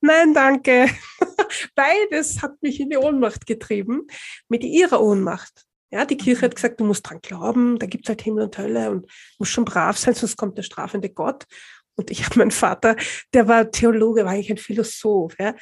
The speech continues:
Speaker 1: Ich, ich hab ihn geliebt und wir sind am Sonntag immer nach Hause gegangen, ganz, also wir hatten kein Auto und ich hab's geliebt, diese langen Spaziergänge mit ihm nach Hause. Und dann hab ich halt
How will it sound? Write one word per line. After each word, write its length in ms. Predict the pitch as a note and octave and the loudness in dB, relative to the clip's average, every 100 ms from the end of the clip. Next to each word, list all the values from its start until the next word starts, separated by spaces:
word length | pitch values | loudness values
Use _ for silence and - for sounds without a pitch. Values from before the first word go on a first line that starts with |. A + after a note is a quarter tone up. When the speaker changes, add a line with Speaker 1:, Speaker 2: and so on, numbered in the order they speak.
| - _ | -18 _
Speaker 1:
Ich, 160 | - G#3 | -12 -8
ich 80 | G3+ | -4
hab 80 | F#3+ | 0
ihn 80 | G#3 | 0
geliebt 560 | F#3+ F#3+ G3+ A3+ - | 0 2 2 0 -4
und 120 | G3 - - - - _ _ | -14 -14 -20 -20 -20 _ _
wir 60 | - | -2
sind 160 | B3 | 4
am 80 | A#3 | 4
Sonntag 540 | G#3+ A3+ A3 G#3+ G#3+ G#3+ | 4 2 2 2 -4 -6
immer 160 | F3+ | -12
nach 180 | E3 - | -12 -6
Hause 260 | A3+ A3+ A3+ | -4 -4 -6
gegangen, 360 | - G3 F#3+ | -12 -6 -6
ganz, 300 | F#3+ F3 G#3 | -4 -4 -4
also 320 | - F3+ F3 F3+ | -6 -8 -8 -8
wir 60 | |
hatten 260 | - - - | -12 -10 -8
kein 160 | - | -2
Auto 440 | A3 C4+ B3+ B3 G#3 | 2 4 2 0 -2
und 120 | G3 G3 | -2 -4
ich 100 | G3 | -6
hab's 140 | G3 | -8
geliebt, 320 | - A3+ A#3+ | -4 -2 -2
diese 140 | - G3 | -4 -6
langen 320 | F#3 A#3 C#4+ | -2 0 0
Spaziergänge 500 | - - - B3 A#3 | -2 -6 -2 0 2
mit 160 | G3+ G3+ | 0 -2
ihm 100 | F#3+ | -4
nach 160 | F3+ | -2
Hause. 280 | G3 B3+ C4 | 0 2 2
Und 600 | B3+ - - - - - | -2 -6 -16 -18 -16 -6
dann 160 | G3 A3 | -2 0
hab 120 | A#3+ | 2
ich 120 | B3+ | 2
halt 280 | A3 A3 | 2 0